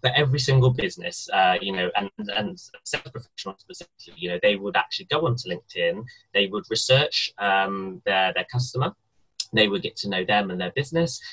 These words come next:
And if you are not on LinkedIn, and I would call it in my training, having a first-class LinkedIn profile, then you may be neglected to be contacted. Um, I, I was writing, um, a blog series about millennial buying,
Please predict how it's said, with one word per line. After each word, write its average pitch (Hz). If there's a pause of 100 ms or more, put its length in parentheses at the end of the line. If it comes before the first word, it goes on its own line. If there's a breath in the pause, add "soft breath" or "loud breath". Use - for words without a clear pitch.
(140 loud breath)
And 117
if 123
you 143
are 117
not 113
on 104
LinkedIn, 92
and 104
I 113
would 101
call 92
it 95 (240 loud breath)
in 98
my 90
training, 98
having 98
a -
first-class -
LinkedIn -
profile, - (260 loud breath)
then 131
you 127
may 170
be 165
neglected 160
to -
be 104
contacted. - (420 soft breath)
Um, 107
I, 110 (180)
I 107
was 104
writing, 113
um, 95
a 98
blog 110
series 85
about 87
millennial 87
buying, 120